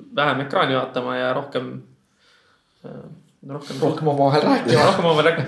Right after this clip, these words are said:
Speaker 1: Kuigi, kuigi ma, et mu abikaasa rääkis seda, kuidas ta kuulas ühte podcasti, kust öeldi, et keskmised paarid räägivad omavahel, see number oli äkki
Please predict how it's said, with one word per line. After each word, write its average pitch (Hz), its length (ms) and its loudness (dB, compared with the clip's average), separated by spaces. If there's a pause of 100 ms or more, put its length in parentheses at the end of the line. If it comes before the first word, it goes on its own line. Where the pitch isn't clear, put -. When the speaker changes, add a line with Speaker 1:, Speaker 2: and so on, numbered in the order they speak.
(120)
Speaker 1:
Kuigi, 196 340 4 (200)
kuigi 202 260 -2
ma, 151 180 2 (500)
et 135 200 -4
mu 151 120 2
abikaasa 131 560 2
rääkis 147 260 0
seda, 160 140 0
kuidas 127 220 -2
ta 123 260 0
kuulas 143 280 -4
ühte 131 200 -6
podcasti, - 480 -4
kust 127 300 -14
öeldi, 143 480 -2
et - 500 -2 (920)
keskmised 120 1400 -2
paarid 160 680 0
räägivad 127 1160 -2
omavahel, 143 1000 0 (1500)
see 143 100 -6
number 196 260 0
oli 127 160 2
äkki - 160 -4